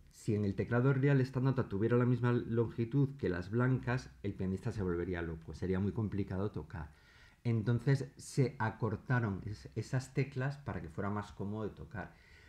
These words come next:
Pero en el esquema tienen la misma longitud porque son sonidos igualmente válidos, eh, y tienen la misma importancia que los naturales, ¿de acuerdo?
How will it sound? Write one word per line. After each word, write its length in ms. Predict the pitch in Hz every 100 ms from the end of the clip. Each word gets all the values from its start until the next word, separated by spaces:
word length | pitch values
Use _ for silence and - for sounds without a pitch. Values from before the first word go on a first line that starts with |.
| - -
Pero 400 | 139 147 - -
en 140 | 113
el 80 | 113
esquema 480 | 113 - 135 143 143
tienen 240 | 135 131
la 80 | 127
misma 240 | 123 123
longitud 380 | 123 - 117 156 156
porque 200 | 156 117
son 200 | 123 123
sonidos 500 | 117 104 117 131 -
igualmente 840 | 107 98 101 104 107 - 123 120 -
válidos, 840 | 98 107 113 117 127 143 143 143 -
eh, 960 | 113 101 98 92 87 85 85 82 85 - - - - - - _ _ -
y 100 | 127
tienen 260 | 120 123
la 80 | 120
misma 220 | 120 -
importancia 680 | 110 104 98 107 110 - 139
que 120 | 104
los 180 | 82 -
naturales, 640 | 71 92 85 76 - -
¿de 100 | -
acuerdo? 440 | - - 107 -